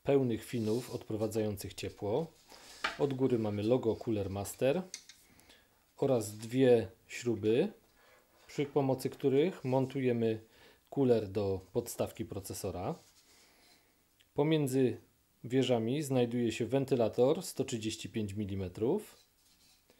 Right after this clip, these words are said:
a pomiędzy finami a podstawką jest osiem heatpipe'ów o różnej średnicy.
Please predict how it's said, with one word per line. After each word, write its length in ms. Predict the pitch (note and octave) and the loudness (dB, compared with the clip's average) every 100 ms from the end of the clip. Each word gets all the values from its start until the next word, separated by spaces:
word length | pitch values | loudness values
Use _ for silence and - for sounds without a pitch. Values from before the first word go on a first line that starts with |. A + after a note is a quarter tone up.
| _ _ _ _ _ _ | _ _ _ _ _ _
a 360 | - A2+ G#2 G2 - | -6 -4 -4 -6 -4
pomiędzy 720 | C#3+ C#3 C#3 B2 B2 A#2+ A2 A2 _ _ _ | 0 2 2 2 4 4 2 -4 _ _ _
finami 580 | - C#3+ C3+ C3+ C#3 C3+ | -6 0 2 2 0 -4
a 280 | - A#2 G2+ - | -2 -2 -2 -6
podstawką 720 | C3+ - - A2+ - D3+ F#3+ F#3 | -8 -2 -2 -2 -2 -2 -2 0
jest 320 | C3 - - | -2 -2 0
osiem 260 | F3 D3 C3 | 0 0 -2
heatpipe'ów 540 | B2+ - G3+ F#3 D#3+ - | -4 -2 0 0 -4 0
o 100 | D#3 | 2
różnej 480 | C#3+ A#2+ A#2 A2+ A2+ | 2 2 0 -2 -4
średnicy. 540 | - A2+ F#2+ F2 - | -10 -8 -6 -8 -14